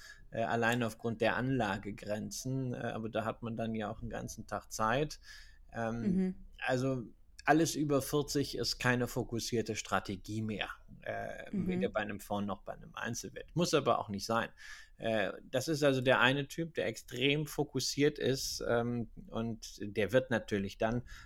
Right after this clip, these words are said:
Speaker 1: auf das einzelne Unternehmen entsprechend viel Zeit verbringen. Die andere, äh, Situation ist derjenige, der sagt, also ich baue mir eigentlich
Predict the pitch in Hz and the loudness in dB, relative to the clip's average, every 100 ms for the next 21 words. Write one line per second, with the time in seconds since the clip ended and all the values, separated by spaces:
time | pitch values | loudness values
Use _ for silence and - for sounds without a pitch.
0 | - - 113 - 107 - 135 143 139 120 | -8 2 2 2 -4 0 0 2 0 -2
1 | 110 110 104 104 98 95 - - 90 - | -2 -4 -2 -2 -2 -4 -8 -8 -8 -8
2 | 95 95 90 98 92 - - - - 131 | -14 -12 -6 -4 -4 -6 -14 -16 -18 -16
3 | - 127 143 147 143 139 - - 120 120 | -8 -4 0 2 4 2 0 -2 -2 0
4 | 120 117 - - 120 131 131 127 110 - | 0 -4 -10 -12 -10 -8 0 2 2 0
5 | 127 120 - 127 127 131 135 131 135 127 | -4 -4 -6 -2 0 0 -2 -4 -4 -2
6 | 127 113 113 - 117 117 123 - 113 123 | 0 0 -2 -4 -10 -10 -12 2 6 6
7 | 139 127 85 123 139 - 139 - | 4 2 2 2 0 0 -2 -2